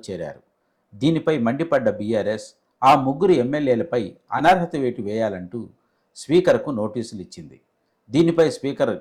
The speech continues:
ఎలాంటి నిర్ణయం తీసుకోకుండా పెండింగ్లో పెట్టడంతో బీఆర్ఎస్ ఎమ్మెల్యేలు పాడి కౌశిక్ రెడ్డి, కేపీ వివేకానంద గౌడ్ వేరువేరుగా హైకోర్టులో పిటిషన్లు దాఖలు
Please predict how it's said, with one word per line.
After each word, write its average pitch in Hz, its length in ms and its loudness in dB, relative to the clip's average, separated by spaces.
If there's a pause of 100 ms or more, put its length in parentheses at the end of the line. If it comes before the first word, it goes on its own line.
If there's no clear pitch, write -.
ఎలాంటి 147 340 0
నిర్ణయం 120 380 -2
తీసుకోకుండా 104 760 -6
పెండింగ్లో 135 580 -4
పెట్టడంతో 95 720 -10 (520)
బీఆర్ఎస్ 175 520 6
ఎమ్మెల్యేలు 110 580 -2 (240)
పాడి 123 200 4
కౌశిక్ 113 400 -8
రెడ్డి, 104 400 -8 (560)
కేపీ 165 360 2
వివేకానంద 127 520 -2
గౌడ్ 98 360 -2 (180)
వేరువేరుగా 120 720 2
హైకోర్టులో 143 480 0
పిటిషన్లు 120 580 -4
దాఖలు 98 400 -6